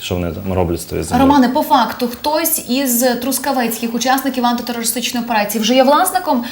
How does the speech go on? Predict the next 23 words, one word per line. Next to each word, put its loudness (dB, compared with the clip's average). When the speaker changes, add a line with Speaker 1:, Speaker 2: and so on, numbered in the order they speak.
Speaker 2:
е, 4
хоча 4
б 4
якогось 4
шматка -2
землі? -2
Speaker 1:
Ні, 2
ні. -2
Е, 2
оця 4
одна 4
ділянка, 4
яка -2
була 6
виділена 4
на 2
всіх -2
учасників -2
ато, 2
їх 2
є 4
зараз, 2
е, 2